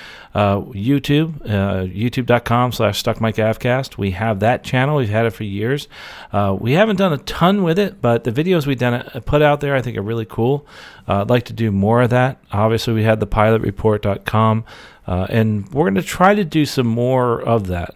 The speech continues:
some more of our discussions on video, uh, and some of the podcasts in, in video, 'cause, uh, you know, it's kinda how I got my start is in video. A lot, and some of the people don't know this, but,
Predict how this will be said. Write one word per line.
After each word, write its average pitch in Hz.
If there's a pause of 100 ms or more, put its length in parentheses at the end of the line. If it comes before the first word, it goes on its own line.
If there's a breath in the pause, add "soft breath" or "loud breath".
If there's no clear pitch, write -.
some 110
more 113
of 104
our 101
discussions 120 (460 loud breath)
on 135
video, 107 (140)
uh, 98
and 113
some 127
of 117
the -
podcasts 110
in, -
in 160
video, 90 (120)
'cause, 107
uh, 104 (460 loud breath)
you 170
know, 160
it's 165
kinda 226
how 135 (180)
I 117
got 117
my 107
start 135 (160)
is 110 (160)
in 185
video. 104
A 104
lot, -
and 123
some 160
of 139
the -
people 117
don't 104
know 127
this, 107
but, 104